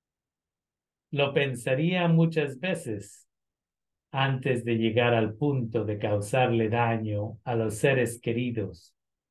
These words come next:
que siempre ha amado. Pero lo que tenemos que entender aquí es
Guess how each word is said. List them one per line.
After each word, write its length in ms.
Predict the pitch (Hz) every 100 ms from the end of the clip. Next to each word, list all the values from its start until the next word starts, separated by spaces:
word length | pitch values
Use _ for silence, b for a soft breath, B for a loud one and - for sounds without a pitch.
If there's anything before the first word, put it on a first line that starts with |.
| _ _
que 160 | 127
siempre 800 | 113 123 120 101 104 113 107 - -
ha 380 | 117 104 101 - _ _ _ _
amado. 500 | 120 110 104 107 - _ _ _ _ _ _ _ _ _ _ _ _ _ _ _ _ _ _ _ _ _ _ _ _ _
Pero 200 | 214 214
lo 100 | 214
que 100 | 180
tenemos 460 | 165 226 330 349 339
que 100 | 262
entender 480 | 220 220 196 214 208
aquí 540 | 170 214 214 165 139
es 580 | 143 143 143 - -